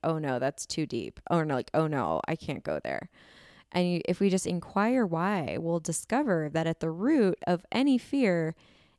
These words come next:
is the fear of fearing, of feeling fear. Like, you're afraid of feeling something big and intense. And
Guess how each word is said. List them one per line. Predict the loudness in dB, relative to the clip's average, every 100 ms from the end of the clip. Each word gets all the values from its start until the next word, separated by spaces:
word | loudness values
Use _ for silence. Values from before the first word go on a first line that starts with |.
| _ _ _ _ _ _ _ _ _ _
is | -4 -4
the | -6
fear | -6 -4 -2
of | -2
fearing, | -4 -4 -4 -4 -8 -12 _
of | -8 -4
feeling | 0 0 0 -4
fear. | -4 -4 -4 -6 -16 _
Like, | -8 -6 0
you're | 2
afraid | 2 -4 -2 2 4 4
of |
feeling | 0 -4 4 8 8 6
something | 2 -4 -4 -4 -6 _ _ -20 -20 _ _ -14 -6
big | 2 4 4 2
and | -2
intense. | -4 -6 -6 -6 -6 -12 -16 -20 _ _ _ _ _ _ _ _ _ _ _ _
And | -4 -2 -2 -4